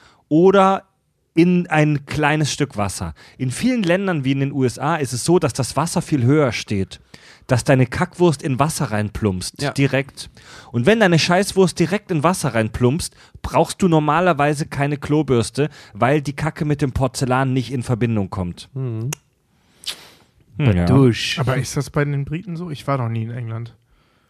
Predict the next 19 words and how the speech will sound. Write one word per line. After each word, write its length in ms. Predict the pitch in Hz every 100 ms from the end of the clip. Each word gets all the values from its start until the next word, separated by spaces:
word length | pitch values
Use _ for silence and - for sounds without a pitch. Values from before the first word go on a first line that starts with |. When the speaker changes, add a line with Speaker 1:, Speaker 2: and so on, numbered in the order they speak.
| - _ _
Speaker 2:
Nee, 200 | 98 127
eigentlich 280 | 123 131 107
nicht. 220 | 139 147
Also 180 | 101 98
kommt 240 | 113 113
drauf 160 | 110 98
an. 340 | 107 131 92 -
Ähm, 500 | 120 117 110 107 95
ich 180 | 104 -
war 280 | 107 107 104
zweitausendsechzehn 1500 | - 107 107 101 98 98 - 131 135 131 120 113 - - -
eine 180 | 123 113
Woche 260 | 117 147 135
lang 260 | 123 131
zuletzt 340 | - 117 117 -
jetzt 200 | 127 -
wieder 180 | 120 113
in 80 | 104
London. 540 | 98 101 131 156 165